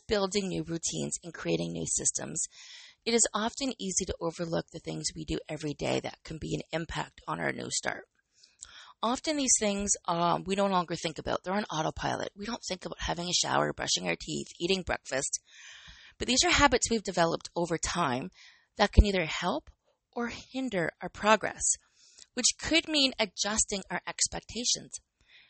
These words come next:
And keep in mind, every day doesn't need to look the same. Every day I get movement in. Monday, it's gonna be Monday night now. It might be on my lunch today as well. I might do, um, a walk or a bike ride on my lunch today instead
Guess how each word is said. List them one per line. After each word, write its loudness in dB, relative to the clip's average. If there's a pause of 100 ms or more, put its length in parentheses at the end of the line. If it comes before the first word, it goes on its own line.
(120)
And -12
keep 6
in 2
mind, 6 (160)
every 2
day 0
doesn't 0
need -8
to -4
look -2
the -8
same. -2 (560)
Every 10
day 12
I 12
get 4
movement -2
in. -4 (520)
Monday, 6
it's 6
gonna 2
be 6
Monday 4
night 6
now. 10
It 0
might 2
be 2
on 8
my 4
lunch 2
today 2 (280)
as 0
well. 6 (540)
I 0
might 6
do, 2
um, 8
a -6
walk -6
or -2
a -2
bike -2
ride 0
on 0
my 2
lunch -2
today 4
instead 6